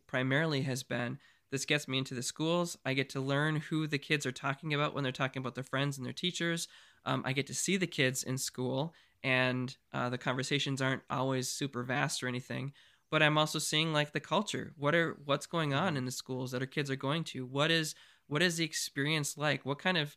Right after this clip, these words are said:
Speaker 1: classroom settings are they having? Is, like, is bullying as big of a deal that I'm hearing about all the time? Or is it maybe blown up, or is it maybe underreported? Um,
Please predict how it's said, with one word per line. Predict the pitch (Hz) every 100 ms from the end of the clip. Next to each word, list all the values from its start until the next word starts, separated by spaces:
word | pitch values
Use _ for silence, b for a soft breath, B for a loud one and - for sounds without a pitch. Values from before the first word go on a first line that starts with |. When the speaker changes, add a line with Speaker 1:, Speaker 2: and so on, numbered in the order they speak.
| b b _
Speaker 1:
classroom | - 151 160 - 151 139
settings | 131 131 131 135
are |
they | 131 131
having? | 127 127 127 131
Is, | 131 143
like, | 135
is | - 151
bullying | 143 143 165 165 156
as | 147
big | 139
of | 147
a | 143
deal | 139 139
that | 143 135
I'm | 135
hearing | 135 147 143 127 127 -
about | 131 127 123
all | - 131
the | 147
time? | - 135 127 135 b b b
Or | 139
is | 139 143
it | 135
maybe | 143 143
blown | 139 143 139
up, | 165
or | 151
is | 147
it | 120
maybe | 139 147 151
underreported? | 135 170 175 135 - 123 127 131 - B B _
Um, | 139 135 135